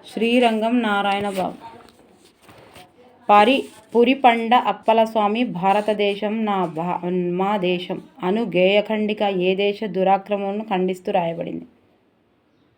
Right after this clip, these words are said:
చైనా. చెట్లు కూలుతున్న దృశ్యం, చెట్లు కూలుతున్న దృశ్యం గేయకర్త. చెట్లు కూలుతున్న దృశ్యం అనేది గేయం. ఇది ఒక గేయకర్త అట. ఈయన కర్త ఎవరో చూడురి.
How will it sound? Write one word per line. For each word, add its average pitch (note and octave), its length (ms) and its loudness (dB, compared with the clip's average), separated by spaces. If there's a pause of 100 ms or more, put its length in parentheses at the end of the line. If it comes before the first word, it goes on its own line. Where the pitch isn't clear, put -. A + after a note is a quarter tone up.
(1700)
చైనా. F#3+ 260 0 (880)
చెట్లు A3+ 280 0
కూలుతున్న A#3 580 0
దృశ్యం, F#3+ 520 -4 (720)
చెట్లు G#3+ 440 0
కూలుతున్న G#3+ 480 0
దృశ్యం F#3+ 460 -6 (140)
గేయకర్త. G3 600 0 (1300)
చెట్లు B3+ 240 2
కూలుతున్న B3+ 600 0
దృశ్యం A3 360 -4
అనేది A3+ 260 0
గేయం. A3 500 2 (380)
ఇది G#3 160 0
ఒక F#3+ 240 0
గేయకర్త G3+ 420 2
అట. - 220 -8
ఈయన A3+ 300 0
కర్త G#3 360 0
ఎవరో G3+ 280 4
చూడురి. F3 460 -6